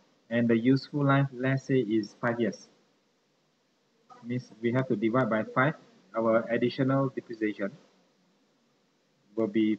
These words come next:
fifteen divided by five, so three thousand. So when you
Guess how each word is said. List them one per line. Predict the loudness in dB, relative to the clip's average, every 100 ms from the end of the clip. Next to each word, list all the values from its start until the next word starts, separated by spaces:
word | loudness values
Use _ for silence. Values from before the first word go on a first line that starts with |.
| -4
fifteen | -10 -6 -2 -2 -2 -2
divided | -2 -2
by | -4 -6 -4
five, | -2 -2 -6 _
so | -4 -2 -2 -8 -2
three | -2
thousand. | 0 2 2 0 -18 _ _ _ _ _ _ _
So | _ 0 0
when | 2 0
you | 0